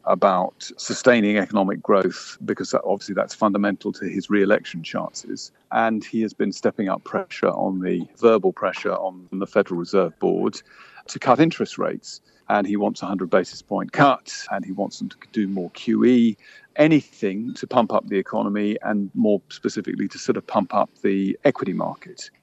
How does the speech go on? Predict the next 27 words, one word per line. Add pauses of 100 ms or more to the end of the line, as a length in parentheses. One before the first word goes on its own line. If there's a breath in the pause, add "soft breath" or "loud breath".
which
he
tends
to
regard (120)
as
a
barometer (120)
of (160)
his
sort
of
success
as
a
president. (760 soft breath)
So
the
Federal
Reserve
Board (180)
is
obviously
an
independent (200)
body, (680 loud breath)
and